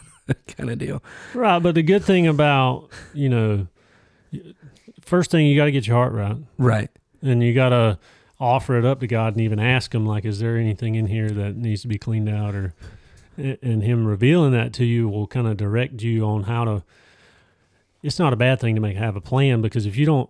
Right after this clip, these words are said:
Speaker 2: if you don't know where you're going or why you're going, then, then it's probably gonna, for me, it, it takes me a lot longer to get there to realize I even need to go.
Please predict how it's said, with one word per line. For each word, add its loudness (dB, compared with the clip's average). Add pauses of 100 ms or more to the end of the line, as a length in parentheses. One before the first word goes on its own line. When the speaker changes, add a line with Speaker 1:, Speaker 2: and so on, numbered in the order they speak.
(120)
Speaker 2:
if -4
you 4
don't 4
know 4
where 4
you're 2
going 2
or 2
why 2
you're 0
going, 2
then, 0 (140)
then -2 (420)
it's -8 (160)
probably -6
gonna, -2 (380)
for -2
me, 2
it, -4 (120)
it -8
takes -8
me -4
a -4
lot -6
longer -2
to -10
get -8
there -2
to -4
realize -2
I 0
even 0
need -2
to -18
go. -2